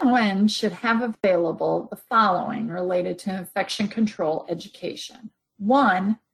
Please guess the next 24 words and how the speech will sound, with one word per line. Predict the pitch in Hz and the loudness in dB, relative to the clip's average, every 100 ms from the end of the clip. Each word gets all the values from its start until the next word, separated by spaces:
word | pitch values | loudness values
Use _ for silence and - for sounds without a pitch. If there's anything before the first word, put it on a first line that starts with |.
| _ _ _ _ | _ _ _ _
sign-in | - 262 311 320 185 | -4 0 2 2 0
sheets | 175 - 170 175 - - | -4 -4 -4 -4 -10 -6
and | 208 - _ | -4 -4 _
anything | 240 277 339 339 359 339 | 2 4 2 0 0 2
utilized | 247 240 226 220 220 220 | 4 4 6 6 4 2
to | - - | -4 -6
educate | 202 208 214 - 185 - | -4 -2 -4 -4 -6 -6
the | |
staff | 190 - 190 175 - | -12 -6 -4 -4 -8
regarding | 180 180 180 175 - | -6 -4 -2 -2 -6
covid | - 185 180 175 | -2 -2 0 -2
nineteen. | 175 175 220 - 208 - - 214 - _ _ _ _ _ | -4 -6 -8 -8 -8 -8 -8 -10 -10 _ _ _ _ _
Two, | - - 294 208 190 220 - _ _ _ _ _ - | -12 0 2 2 0 -4 -8 _ _ _ _ _ 2
updates. | 277 - - 120 - - - - _ _ | 2 2 -4 -4 -6 -14 -20 -20 _ _
Keep | - 294 320 | -2 -2 -2
copies | - - 285 285 240 214 | -6 0 0 2 0 0
of | 190 165 | -4 -10
updates | - 208 - 175 165 170 - | -4 -4 -2 -4 -4 -6 -6
and | 220 214 | 0 2
be | 226 233 | 4 4
able | 269 403 | 4 2
to | 349 | 0
verbalize | 208 240 262 208 175 - - 185 | 4 4 4 0 0 -2 -2 -6
how | - - 233 269 | -12 0 2 2